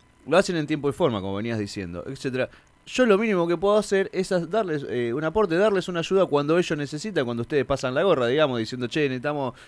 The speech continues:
este, porque hay una familia que necesita', que ahora vamos a hablar de todo el tema social, etcétera, este, mm, que hay una familia que necesita esto, que hay otra familia que necesita esto, que tenemos que hacer un sorteo para darle una alegría a los compañeros, etcétera",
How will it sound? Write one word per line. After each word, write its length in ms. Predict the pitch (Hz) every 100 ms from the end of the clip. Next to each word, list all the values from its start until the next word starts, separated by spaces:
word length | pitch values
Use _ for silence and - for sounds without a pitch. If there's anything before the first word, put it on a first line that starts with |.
| -
este, 360 | 117 110 123 113
porque 260 | 113 110
hay 100 | 123
una 120 | 131 123
familia 400 | 127 143 143 123
que 80 |
necesita', 680 | 123 120 120 127 127 117 110 107
que 100 | 117
ahora 120 | 123
vamos 180 | 117 113
a 20 |
hablar 140 | 135 135
de 60 |
todo 120 | 113
el 80 | 113
tema 160 | 117 110
social, 340 | 117 143 156
etcétera, 380 | 127 160 147 151 - - -
este, 600 | 117 107 - 113 107 98
mm, 340 | 98 95 95 98
que 100 | 135
hay 60 |
una 100 | 127
familia 300 | 120 131 131
que 80 | 120
necesita 400 | 113 117 117 139
esto, 320 | 170 160 135
que 80 | 110
hay 100 | 120
otra 160 | 117 113
familia 220 | 117 120
que 40 | 113
necesita 200 | 107 147
esto, 240 | 165 135
que 80 | 110
tenemos 220 | 113 120
que 60 | 113
hacer 180 | 120
un 260 | 120 117 107
sorteo 480 | 127 123 160 160 139
para 160 | 110
darle 220 | 107 120 120
una 160 | 113
alegría 300 | 110 113 131
a 40 | 120
los 100 | 110
compañeros, 680 | 120 147 185 190 170 135
etcétera", 400 | 143 - 180 185